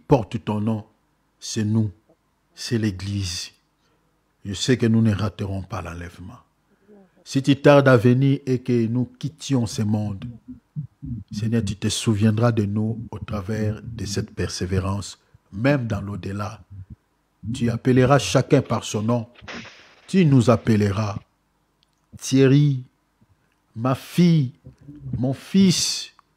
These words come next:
sors de là, monte ici. Nous écouterons ta voix. Nous quitterons, Seigneur, l'au-delà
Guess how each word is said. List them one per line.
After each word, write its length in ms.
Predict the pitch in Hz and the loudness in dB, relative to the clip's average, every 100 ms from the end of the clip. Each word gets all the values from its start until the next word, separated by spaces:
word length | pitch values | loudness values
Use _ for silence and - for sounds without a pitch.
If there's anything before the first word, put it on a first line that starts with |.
| _ _ _ | _ _ _
sors 540 | - - - 147 131 110 | -18 -14 -2 2 2 2
de 120 | 110 | 2
là, 340 | 104 104 101 _ _ _ _ _ _ | 2 -4 -10 _ _ _ _ _ _
monte 500 | 104 123 135 127 - | -2 2 4 4 2
ici. 500 | 104 - - 107 101 _ _ _ _ _ _ _ _ _ - - 98 | -2 -2 -4 -4 -4 _ _ _ _ _ _ _ _ _ -16 -16 -8
Nous 400 | 104 117 104 113 | 0 2 4 2
écouterons 720 | - - 139 131 110 110 98 | 2 2 6 6 6 4 -2
ta 160 | 104 | -8
voix. 380 | 95 101 95 - _ _ _ _ _ 143 - | -10 -10 -12 -16 _ _ _ _ _ -20 -10
Nous 120 | 110 107 | -8 -4
quitterons, 600 | - 139 - 139 143 139 | 0 2 8 10 10 6
Seigneur, 420 | - 123 127 120 | 4 4 4 4
l'au-delà 540 | 113 107 107 110 110 | 2 2 -2 -2 -4